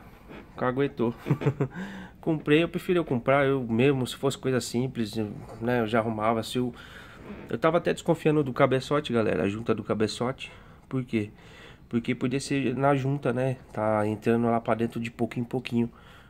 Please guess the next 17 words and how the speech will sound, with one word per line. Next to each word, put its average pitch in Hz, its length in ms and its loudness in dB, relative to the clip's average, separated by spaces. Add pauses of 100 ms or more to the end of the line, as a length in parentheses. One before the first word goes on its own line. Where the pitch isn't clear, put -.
(260)
do 104 120 -6
motor, 117 640 2
do, 92 220 -2
do, 85 120 -4
ou 110 240 2
pro 104 180 -10
cilindro, 107 420 0
já 104 120 2
sai 104 200 0
no 104 80 -4
escapamento, 110 580 0
mas 135 320 0 (720)
eu 143 240 2
espero 135 400 0
que - 160 0
não, 123 180 4
não. 120 160 0